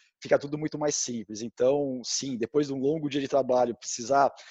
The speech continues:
subir na bike pra treinar, é, eu faço isso com o maior prazer, não tenho dificuldade nenhuma com relação a isso. É, poder dizer que o, a, a montanha é meu escritório, isso é um privilégio que eu tenho certeza que muitos dos, dos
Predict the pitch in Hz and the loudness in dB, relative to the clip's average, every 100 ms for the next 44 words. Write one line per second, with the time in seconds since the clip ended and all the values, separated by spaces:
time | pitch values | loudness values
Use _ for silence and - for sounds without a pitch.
0 | - - 135 143 135 117 135 135 - 131 | -14 -10 -2 2 2 6 6 6 2 0
1 | - 131 123 127 156 131 107 120 131 131 | 2 -2 2 6 6 4 0 2 4 4
2 | 127 135 127 139 - 131 135 - 143 117 | 2 0 0 -2 -2 2 2 4 2 2
3 | 110 113 107 110 - 127 127 127 110 110 | 2 0 0 -10 -6 -4 -2 -2 -4 -6
4 | 110 135 247 156 131 131 123 127 123 123 | -8 -8 0 0 2 -2 -4 -2 -2 -2
5 | 113 131 127 110 101 - - - 165 - | -2 -2 0 0 -2 -6 -10 -18 -18 -18
6 | - _ - 139 - 147 139 190 160 143 | -20 _ 0 0 2 2 6 6 4 4
7 | 170 - 175 156 120 135 135 139 160 151 | 4 4 4 4 2 0 2 2 2 0
8 | - 180 170 160 151 - 139 - 143 160 | 4 6 6 4 2 0 -4 0 6 6
9 | 160 151 165 160 - 151 139 135 127 147 | 6 4 0 0 -6 -6 -2 4 8 8
10 | 143 151 - 143 135 127 113 - _ _ | 6 0 -2 -2 0 0 -2 -4 _ _
11 | 131 143 147 165 143 156 151 - 143 156 | -8 0 2 2 4 2 2 -2 -6 -6
12 | 170 156 131 - - 120 131 110 - 120 | -6 -4 -4 -4 -8 -8 -6 -6 -10 -8